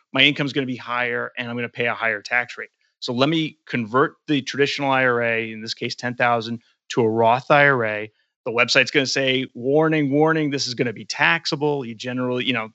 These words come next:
it's okay. And it's gonna say, "Do you want any income or any income tax withheld?" You generally, in most cases, do not wanna withhold taxes.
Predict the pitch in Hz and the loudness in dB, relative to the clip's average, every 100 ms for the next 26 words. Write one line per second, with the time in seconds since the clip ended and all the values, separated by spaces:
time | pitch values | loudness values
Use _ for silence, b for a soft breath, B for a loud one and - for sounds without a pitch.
0 | _ - 151 170 156 160 175 _ _ _ | _ -4 -2 4 6 4 0 _ _ _
1 | _ - 139 139 143 139 123 143 127 127 | _ -2 0 0 0 -2 2 2 2 0
2 | 127 135 135 131 123 _ _ _ - 131 | -2 -4 -4 -4 -6 _ _ _ -8 -6
3 | - 139 127 123 110 117 127 127 127 113 | -2 -2 -2 -4 -4 -2 0 0 -2 -4
4 | - 127 - 113 - 135 147 135 120 101 | 0 -2 -2 -10 -2 2 2 2 -2 0
5 | 127 139 135 135 120 123 123 135 123 123 | 0 2 0 0 0 -2 -4 -4 -4 -6
6 | 104 120 107 104 110 123 135 135 135 127 | -6 -8 -8 -4 -4 -4 0 2 2 0
7 | 123 131 135 131 131 123 _ 147 127 | 0 0 0 0 0 -2 _ -6 -6